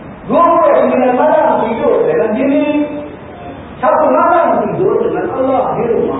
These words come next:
Allah. Apa salah? Dengan tak ada kesenangan, dengan tak ada kesedapan, tak payah ada tikar, tak payah ada tilam, tak payah ada cadar, tak payah ada limo, tak payah ada bantal. Boleh je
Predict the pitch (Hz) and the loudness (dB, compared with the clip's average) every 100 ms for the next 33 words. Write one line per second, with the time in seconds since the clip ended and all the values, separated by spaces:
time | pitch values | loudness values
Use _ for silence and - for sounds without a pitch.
0 | - - 285 - - - - - - 302 | -4 0 2 0 -2 -4 -6 -6 -4 -2
1 | - 294 294 294 - - - - - - | 2 2 0 -2 -8 -12 -16 -18 -20 -20
2 | - - - - - - - - - - | -20 -20 -18 -18 -18 -18 -18 -18 -16 -14
3 | 143 156 165 - - 170 202 196 - - | -12 -8 -6 -4 -4 -2 0 -2 -4 -8
4 | 160 196 202 196 160 - - - - 202 | -8 -6 -6 -8 -10 -8 -6 -6 -4 -4
5 | - - - 208 - 220 - - - - | -6 -8 -4 -2 0 2 0 -2 -6 -12
6 | - - - - - - - - - 170 | -12 -8 -4 -2 -2 -2 -4 -6 -8 -10
7 | - 185 165 165 156 - - - 170 175 | -4 -2 0 -2 -2 -4 -6 -6 -4 0
8 | 180 123 - - - 175 180 170 - - | 0 0 -4 -6 -8 -8 -4 -4 -4 -6
9 | - 185 - 165 160 - - 180 180 190 | -6 -4 -2 -4 -4 -8 -4 -2 0 0
10 | 185 - - - - 147 190 123 - - | 0 -2 -6 -8 -4 -2 0 -2 -4 -8
11 | - 180 185 185 - - - 185 180 156 | -10 -10 -10 -10 -10 -8 -4 -2 -2 -2
12 | - - 165 - - - - - - 185 | -4 -4 -2 0 2 0 -2 -8 -8 -6
13 | 190 - 220 202 185 - - 147 147 | -4 0 2 2 0 -2 -4 -2 0